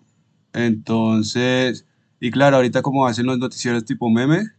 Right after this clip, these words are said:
que no dejan de tener una carga de verdad, pero también te-, tienen una carga de, de mentira, por así decirlo, pues me preocupa en el sentido estricto de la palabra de periodismo.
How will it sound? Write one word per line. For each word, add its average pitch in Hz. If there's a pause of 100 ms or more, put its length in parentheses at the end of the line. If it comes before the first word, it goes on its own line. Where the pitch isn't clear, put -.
que 123
no 117
dejan 120
de 127
tener 113
una 113
carga 120
de 117
verdad, 120
pero 123
también 107
te-, 107 (100)
tienen 113
una 113
carga 113 (800)
de, 117
de 120
mentira, 120
por 135
así 110
decirlo, 147 (220)
pues 127
me 131
preocupa 113
en 151
el 147
sentido 117
estricto 113
de -
la 120
palabra 110
de 110
periodismo. 135